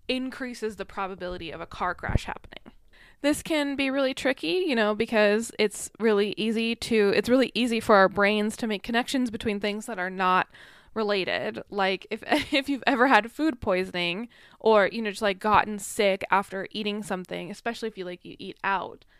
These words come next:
it's really easy for our brains to be like, "Oh, because I ate that, that means I got sick, therefore I'll never eat that again because it caused my sickness."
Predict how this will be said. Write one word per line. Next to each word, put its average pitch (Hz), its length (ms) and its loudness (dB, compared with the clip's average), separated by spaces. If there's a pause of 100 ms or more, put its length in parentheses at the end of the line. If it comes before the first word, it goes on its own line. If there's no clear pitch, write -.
(280)
it's 214 220 -6
really 226 260 0
easy 202 280 -4
for 202 160 0
our 196 100 2
brains 190 400 0
to - 60 -12
be 190 80 -6
like, 175 180 -4
"Oh, 202 140 0
because 196 400 -6
I 190 160 -6
ate 185 240 -10
that, 180 260 0
that 175 160 -4
means 190 200 -16
I - 80 -10
got - 180 -10
sick, 254 260 -2
therefore 202 280 -2
I'll 190 100 0
never 190 420 -2
eat 190 200 -8
that 180 180 0
again 175 340 -6
because 196 260 -8
it - 120 -12
caused 180 400 0
my 175 140 -12
sickness." - 640 -12